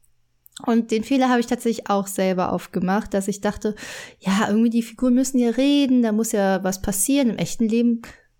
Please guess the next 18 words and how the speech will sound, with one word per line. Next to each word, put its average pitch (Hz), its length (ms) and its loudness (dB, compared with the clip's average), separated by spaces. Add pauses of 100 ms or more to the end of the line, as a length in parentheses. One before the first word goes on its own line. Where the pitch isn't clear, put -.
quasselt 202 380 0
man 180 180 2
ja 170 240 2
auch 247 80 -2
viel. - 220 -2
Ich 170 160 -2
meine, 175 220 0
wir 180 100 -2
quasseln 202 380 -2
so 202 120 -2
viel, 202 160 -4
dass 185 180 -4
wir 185 60 -2
einen 180 60 2
Podcast - 480 -2
draus - 220 0
machen. 208 340 2
Also 240 340 2